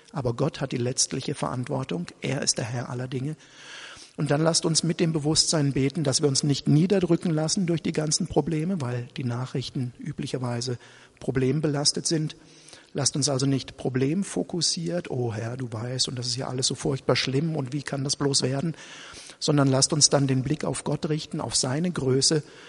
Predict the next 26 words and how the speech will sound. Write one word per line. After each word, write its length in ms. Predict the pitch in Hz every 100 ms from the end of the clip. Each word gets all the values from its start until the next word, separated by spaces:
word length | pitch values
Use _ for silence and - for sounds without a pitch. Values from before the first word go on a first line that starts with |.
| - - -
und 160 | 147
auf 120 | 127
seine 380 | 123 110 120 123
Allmacht. 540 | 117 113 117 113 - - - _ _ - _ _ _ _ _ _
Und 260 | - 127 117
das, 380 | 143 156 - - - 311
ähm, 720 | 147 135 131 131 131 131 123 262 - 156 - _ _ _ _ _ _ _ _
fordert 380 | - 147 147 143
natürlich 420 | 131 - 139 127
heraus, 360 | 135 117 123 -
dass 140 | 135
man 120 | 139
dann 160 | 135 131
als 240 | 127 123
nächstes 400 | 135 120 - 139
in 140 | - 127
den 80 |
Lobpreis 560 | 127 117 120 - 135 120
geht, 200 | 120 113
in 120 | 135
die 100 | 127
Anbetung, 640 | 135 123 123 117 147 117 110
den 200 | 120 117
Blick 240 | 147 -
auf 200 | 160 -
Gott, 280 | 135 143